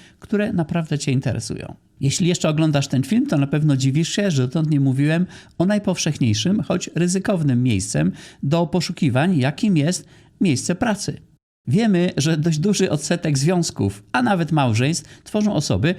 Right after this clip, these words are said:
które poznały się właśnie w miejscu pracy. To miejsce poznawania kandydatów na partnerów ma faktycznie kilka cech ułatwiających to zadanie,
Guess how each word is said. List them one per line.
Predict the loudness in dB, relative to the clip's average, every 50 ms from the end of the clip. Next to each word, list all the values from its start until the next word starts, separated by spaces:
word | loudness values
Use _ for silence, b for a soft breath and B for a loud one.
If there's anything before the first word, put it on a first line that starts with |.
| B B B
które | B -2 0 0 0
poznały | 0 0 2 2 2 2 2 2 0
się | 0 0 -2 -2 -2 -2
właśnie | 0 0 0 0 0 0 2 2
w |
miejscu | 2 2 0 0 -2 -2
pracy. | 0 0 0 0 -2 -4 -8 -10 -12 -20 _ B B B B B B B
To | B 0
miejsce | 2 2 2 0 0 0 0 0 0 -2 -2
poznawania | -2 0 2 2 2 2 2 2 0 0 0
kandydatów | 0 0 0 0 0 0 0 0 -2 -2 -2
na | -2 -2 0
partnerów | -2 -2 -2 0 0 0 0 0 -2 -4 B B B B B
ma | -2 -2 -2 -2 -4
faktycznie | -6 -6 -6 -2 -2 -2 0 2 0 0
kilka | 0 0 -2 -2 0 0 -2 -2
cech | -2 -2 -4 -4 -4 -8 B B B B B -2
ułatwiających | 0 2 2 2 0 0 0 0 0 0 0 -2 -4 -4
to | -2 -2
zadanie, | -2 -2 0 0 2 2 2 0 0